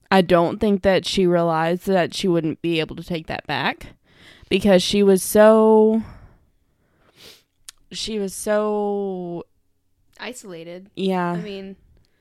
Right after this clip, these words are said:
Speaker 2: and not educated. She didn't grow up watching true crime stuff like we did. You know, she didn't
Speaker 1: Yeah.
Speaker 2: grow up watching murder mysteries. Like, her mom wouldn't let her do anything like that. It was all Disney princesses, and it was all people who got rescued by men, and
Speaker 1: Mm-hmm.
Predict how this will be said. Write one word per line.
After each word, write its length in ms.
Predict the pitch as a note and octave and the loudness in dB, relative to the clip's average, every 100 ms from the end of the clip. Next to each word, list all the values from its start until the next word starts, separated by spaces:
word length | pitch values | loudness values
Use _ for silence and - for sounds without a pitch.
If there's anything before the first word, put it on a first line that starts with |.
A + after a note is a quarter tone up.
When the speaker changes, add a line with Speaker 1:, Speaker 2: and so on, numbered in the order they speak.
| _ _ _ - | _ _ _ -12
Speaker 2:
and 120 | A#3+ | -8
not 180 | D4+ - | -8 -8
educated. 380 | C4 D4 A#3+ - | -10 -10 -10 -10
She 140 | E4 | -12
didn't 160 | F#4+ A#3 | -10 -10
grow 160 | A#3 | -10
up 100 | G3+ | -8
watching 300 | A#3+ C#4+ A3 | -12 -12 -14
true 160 | - F3+ | -12 -14
crime 260 | G3 F3+ | -14 -18
stuff 260 | F#3 F3+ F3+ | -18 -20 -18
like 140 | F#3 | -18
we 100 | G3+ F#3 | -16 -14
did. 240 | D3+ F#3+ | -14 -14
You 100 | F#3 | -16
know, 120 | G3 | -16
she 100 | G3+ | -14
didn't 200 | B3+ A#3 | -12 -8
Speaker 1:
Yeah. 120 | B3+ G#3 | -6 -6
Speaker 2:
grow 100 | G3+ | -8
up 80 | |
watching 260 | G3 G3 F#3+ | -10 -14 -14
murder 220 | G3+ A#3 | -12 -12
mysteries. 440 | G#3+ G#3+ - G#3+ G#3 | -12 -14 -16 -16 -14
Like, 140 | G3 | -14
her 100 | G#3 | -14
mom 220 | G#3 G3+ | -12 -12
wouldn't 180 | G3+ G3+ | -12 -12
let 100 | F#3 | -14
her 60 | F3+ | -14
do 180 | F#3 F#3+ | -14 -14
anything 260 | G3+ F#3 | -14 -18
like 140 | F#3+ F#3 | -20 -18
that. 100 | F#3 | -16
It 40 | |
was 120 | G3 | -16
all 200 | - G3 | -14 -14
Disney 320 | F#3+ F#3+ F#3+ F#3 | -10 -10 -10 -12
princesses, 640 | G#3+ G#3+ A3 G#3 G#3 G3 | -12 -14 -14 -12 -12 -10
and 80 | F#3+ | -12
it 40 | |
was 140 | F#3+ G3 | -12 -12
all 160 | G3+ | -14
people 400 | G3 G#3+ G3+ G3 | -14 -16 -12 -10
who 100 | G3+ | -10
got 240 | F#3 F3+ G#3 | -10 -12 -12
rescued 360 | G3+ - G3+ F#3+ | -14 -14 -18 -16
by 120 | G3 | -14
men, 440 | A3 A#3+ A3 G#3 | -12 -10 -10 -8
and 240 | F#3+ F#3+ F#3+ | -10 -10 -4
Speaker 1:
Mm-hmm. 500 | G3 F#3+ E3+ E3 | -2 0 -2 -4